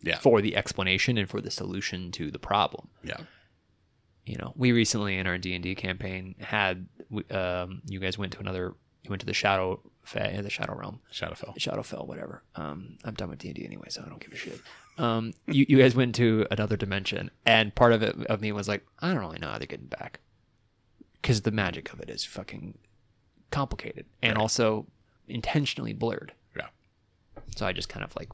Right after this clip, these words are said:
Speaker 2: you know, was like, "We'll figure it out halfway through." I don't
Speaker 1: It
Speaker 2: know.
Speaker 1: worked out well.
Speaker 2: It worked out well, but it was like, I didn't have a plotted explanation for how you were getting back. I know you were getting in. I didn't know you were getting back. But th-, that's m-, my way of saying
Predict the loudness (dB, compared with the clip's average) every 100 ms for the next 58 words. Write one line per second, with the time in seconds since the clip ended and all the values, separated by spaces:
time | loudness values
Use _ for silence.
0 | -10 -8 -8 -6 -4 -2 -4 _ -20 -20
1 | _ -14 -2 -2 0 0 0 -2 -2 -4
2 | -6 -10 -10 -12 -12 -14 _ _ _ _
3 | _ _ -2 0 2 4 4 8 8 8
4 | 4 2 8 12 12 12 12 12 8 6
5 | 4 4 4 4 2 2 2 0 -10 -6
6 | -2 0 0 -4 2 6 6 4 -8 -2
7 | 2 2 0 -10 _ -20 _ _ -2 -2
8 | -2 -4 2 2 0 -4 -6 -4 -4 -4
9 | -8 -8 -6 -6 -6 -16 _ _ _ _
10 | 2 4 4 0 -4 -2 -2 -2 -4 -6
11 | -6 -10 -14 -10 -10 -10 -18 -20 -20 -4
12 | 4 6 4 -2 0 2 6 6 6 2
13 | 2 4 2 2 2 2 0